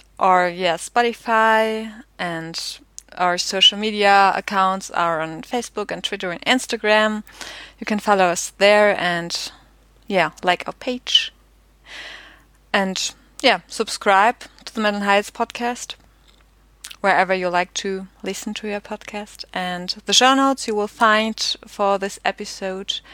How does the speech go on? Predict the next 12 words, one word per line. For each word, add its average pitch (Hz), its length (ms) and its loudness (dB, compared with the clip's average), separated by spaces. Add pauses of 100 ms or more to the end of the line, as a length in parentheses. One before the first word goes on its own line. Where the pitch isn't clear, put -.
(440)
on 180 380 4
metal 190 280 -2
dash 180 340 2
and 165 160 -6
dash - 200 0
high 185 160 2
heels 196 340 -8
dot - 260 -8
com 196 320 -4
slash - 360 -10
podcast - 680 -6
forty-two. 175 720 -8